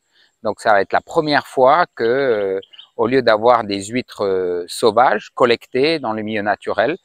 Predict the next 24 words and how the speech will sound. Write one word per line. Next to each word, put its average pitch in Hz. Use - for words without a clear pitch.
elles 104
vont 107
sortir, 135
euh, 104
une 101
première 123
production 113
d'huîtres 110
d'élevage. 95
Et 92
donc, 127
euh, 110
l'idée, 107
c'est 113
de 101
les 98
réunir 113
pour -
échanger 127
ensemble, 123
euh, 101
sur 120
les 104
étapes -